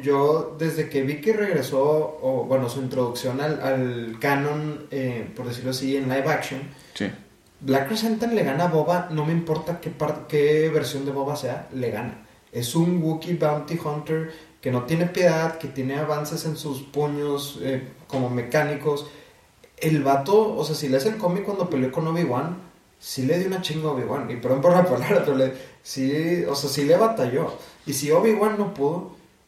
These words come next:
Speaker 1: ¿qué esperanza tiene un Boba Fett en boxers, sin armas, sin armadura? Y que lo agarraron de sorpresa desconectándolo de su regeneración, o sea
Speaker 2: O sea, pero mínimo hubiera hecho algo, ¿no? O sea, no
Speaker 1: Pues
Speaker 2: nomás
Speaker 1: sí hizo algo, le encajó varias veces el, el, ¿cómo se llama?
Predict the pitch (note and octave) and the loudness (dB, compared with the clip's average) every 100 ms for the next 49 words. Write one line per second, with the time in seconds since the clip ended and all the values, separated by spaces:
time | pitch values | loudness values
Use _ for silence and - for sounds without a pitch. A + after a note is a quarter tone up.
0 | _ - C#3+ D#3 E3 E3 - C#3+ C#3 D3 | _ 2 4 4 0 -4 -2 -2 0 -2
1 | D3 D3+ D3+ D3 C#3+ D3 C#3+ C3+ D3 C3 | -2 -2 -2 0 0 0 -2 -2 -2 0
2 | C3+ - - E3+ - - C3+ A#2+ C3+ C#3 | 0 0 -2 -4 -6 -10 -10 -4 -2 -2
3 | D#3+ D#3 - - C3 A2+ A2 A#2+ D3 D3+ | -2 -4 -6 -8 -6 -6 -4 0 2 2
4 | D3+ - - _ _ _ _ _ - - | -2 -10 -18 _ _ _ _ _ -12 -4
5 | - C#3+ C#3+ C#3 C#3 D3+ D#3+ D3 B2+ C#3 | 2 4 4 4 2 2 0 -2 -2 -2
6 | C#3 D#3+ D#3 D3 - B2+ A2+ B2+ C3 C#3+ | -2 0 -2 -2 -2 -4 -2 -2 -2 2
7 | D3+ C#3+ B2 B2 G#2+ - A2 - - - | 2 2 0 -6 -8 -10 -14 -12 -10 -8
8 | A#2 G#2+ - - - - D3 C#3+ D#3+ F3 | -6 -6 -8 -14 -8 2 6 6 6 6
9 | F3+ F3+ E3 D#3+ D#3+ D#3 C3 A#2 G#2+ A2+ | 6 8 8 6 4 2 2 2 0 -2
10 | A#2+ G#2 F2 A2 A#2 B2 - D#3 E3 - | -4 -6 -6 -2 2 2 4 2 2 2
11 | D3+ F3 G#3+ A#3 G#3 E3 D#3 C#3 D3+ E3 | 2 2 4 4 4 0 -2 -2 0 2
12 | F3 D3+ D#3+ E3 D#3+ D#3 C3 - - C3 | 0 0 -2 -4 -4 -4 -4 -6 -6 -4
13 | B2+ A#2+ A2 G#2 B2 B2+ C#3+ C#3 D#3 E3+ | -4 -4 -6 -8 -6 -6 -4 -4 -4 -6